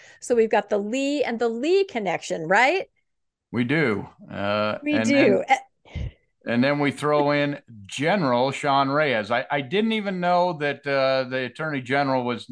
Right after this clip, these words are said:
Speaker 2: called General, but that's, uh, that's what they call him. Uh, so,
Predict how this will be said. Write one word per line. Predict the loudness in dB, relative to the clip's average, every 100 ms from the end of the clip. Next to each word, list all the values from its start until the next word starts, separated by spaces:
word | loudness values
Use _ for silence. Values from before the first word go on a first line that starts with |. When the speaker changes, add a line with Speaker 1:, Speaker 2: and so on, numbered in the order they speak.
| -10
Speaker 2:
called | 0 0 0
General, | -2 -2 0 -2 -4
but | -6 -4
that's, | -4 -4 -10
uh, | -14 -6 -2 0 0 0
that's | -2 -4 -4
what | -4 -2
they | -4
call | 0 2 4
him. | 2 -2 _ _ _ _
Uh, | 0 2 2
so, | 0 0 2 0